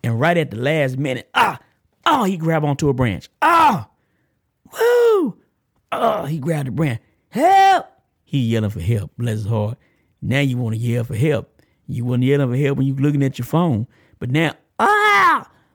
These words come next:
Ah! So, ne-, okay, so look. He, so, so the dude name was Jason. <laughs>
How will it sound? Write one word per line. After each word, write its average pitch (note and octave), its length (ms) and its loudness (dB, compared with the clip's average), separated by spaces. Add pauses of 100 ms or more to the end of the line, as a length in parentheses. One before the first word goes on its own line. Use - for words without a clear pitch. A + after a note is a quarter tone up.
(180)
Ah! G3+ 800 4 (200)
So, - 320 -2
ne-, C#3 240 -2
okay, - 440 -4 (100)
so - 160 -6
look. B2+ 340 2 (680)
He, - 260 -2 (300)
so, - 280 -6
so A#2 280 -4 (220)
the A2 100 -4
dude A#2 360 -2
name G#2 440 -6 (480)
was D#2+ 220 -8
Jason. F#2+ 540 -10 (1080)
<laughs> - 380 -16